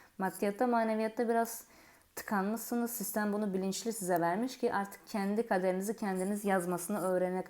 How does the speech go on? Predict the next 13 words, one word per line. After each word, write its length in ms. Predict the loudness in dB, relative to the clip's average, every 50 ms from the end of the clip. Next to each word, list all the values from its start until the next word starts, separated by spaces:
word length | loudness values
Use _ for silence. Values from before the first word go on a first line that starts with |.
| -6 -2
öğrenin 500 | 0 2 4 4 2 2 2 0 0 0
diye 140 | 0 0 0
yani. 320 | 0 -2 -4 -6 -8 -10 -12 -16 -20 -20 -18 -18 -18 -18 -20 -20 -20 -20 -18 _
O 100 | -4 -2
yüzden 220 | -2 0 0 0 0
aklınızdaki 540 | 0 -2 -2 -2 -2 -2 -2 -2 -2 -4 -6
kişiye 360 | -4 -6 0 2 2 2 2
kızmayın. 460 | 0 -2 0 0 -2 -2 -2 -2 -2
Burada 240 | -2 -2 -2 -2 -2
sistem 420 | -2 -4 -4 -2 -2 -2 -2 -2
kendi 300 | -2 -2 -2 -2 -2 -2
devreye 360 | 0 0 0 0 2 0 0
girmiş. 500 | 0 -2 -6 -8 -8 -10 -10 -12 -14 -16